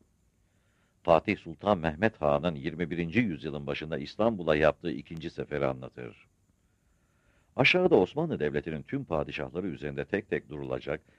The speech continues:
ama özel olarak üzerinde duracağımız kişi Fatih Sultan Mehmet olacak.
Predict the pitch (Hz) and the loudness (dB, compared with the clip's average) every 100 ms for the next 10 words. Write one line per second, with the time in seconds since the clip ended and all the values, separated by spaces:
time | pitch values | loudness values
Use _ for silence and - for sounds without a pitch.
0 | _ 143 151 67 85 156 147 95 69 55 | _ 2 2 2 2 2 4 2 0 -2
1 | 76 95 92 131 104 78 71 73 73 73 | -4 -2 -2 -4 -2 -2 -2 -2 -4 -8
2 | 76 101 101 82 73 92 - 71 82 69 | -10 -8 0 0 0 -6 -12 -6 -4 -4
3 | 65 65 65 62 60 62 55 | -6 -12 -12 -12 -12 -14 -16